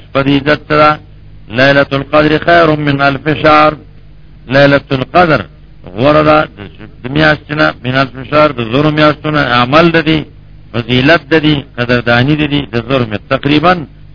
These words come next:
څه د پاسه اتیاو کالو نه دا بهتره ده، غوره ده. په دې شپه کې چې کوم راغلی دی، نو قرآن، هغه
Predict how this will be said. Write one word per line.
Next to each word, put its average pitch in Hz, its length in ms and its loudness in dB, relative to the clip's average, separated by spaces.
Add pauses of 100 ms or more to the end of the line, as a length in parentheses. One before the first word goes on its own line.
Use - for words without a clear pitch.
څه 135 80 -4
د 131 100 -2
پاسه 151 380 0
اتیاو 139 320 2
کالو 135 320 0
نه 123 120 -2 (160)
دا 104 100 -2
بهتره 95 440 -8
ده، 90 120 -12
غوره 82 260 -10
ده. 76 120 -18 (800)
په 107 60 -16
دې 127 220 0
شپه - 180 -2
کې 190 180 0
چې 175 100 -4
کوم 160 140 -2
راغلی 143 340 2
دی، 123 100 0
نو 120 100 -4
قرآن، 131 280 0
هغه 120 180 -2